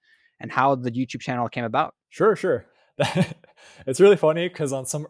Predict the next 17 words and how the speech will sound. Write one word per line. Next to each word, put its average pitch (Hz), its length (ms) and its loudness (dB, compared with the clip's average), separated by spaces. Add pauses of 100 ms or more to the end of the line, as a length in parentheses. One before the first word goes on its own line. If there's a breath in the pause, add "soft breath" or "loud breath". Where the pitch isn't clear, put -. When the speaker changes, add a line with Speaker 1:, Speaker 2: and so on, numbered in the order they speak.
Speaker 2:
earlier 165 480 -2
videos, 123 480 -4
we 117 120 -12
get 151 180 -4
comments 143 480 -8
like, 101 160 -6
"Oh, 160 80 0
are 139 80 2
you 151 100 0
guys 165 240 -2
brothers? 147 520 -6
Ha, 139 140 -8
ha, 135 140 -6
ha, 135 180 -2
are 123 80 -6
you 120 140 -8
related?" 131 540 -6